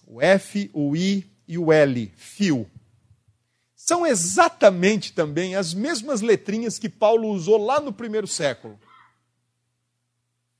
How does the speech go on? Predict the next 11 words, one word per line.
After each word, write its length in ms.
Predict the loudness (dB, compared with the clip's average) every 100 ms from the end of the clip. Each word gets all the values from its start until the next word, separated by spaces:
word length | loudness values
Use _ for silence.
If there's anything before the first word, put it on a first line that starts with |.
| _
Fio, 280 | -2 -2 -6 -18 _ -4
que 140 | -2
vem 440 | -2 0 2 2
da 160 | 0 0
expressão 640 | -2 -2 -4 -2 -2 -4
grega 340 | 0 2 2 2
ou 80 | 2
da 140 | 2
palavra 540 | 2 0 2 0 -2
grega 360 | -4 -6 -4 -6
filéu 1000 | -10 -20 -4 -2 0 2 2 2 0 -4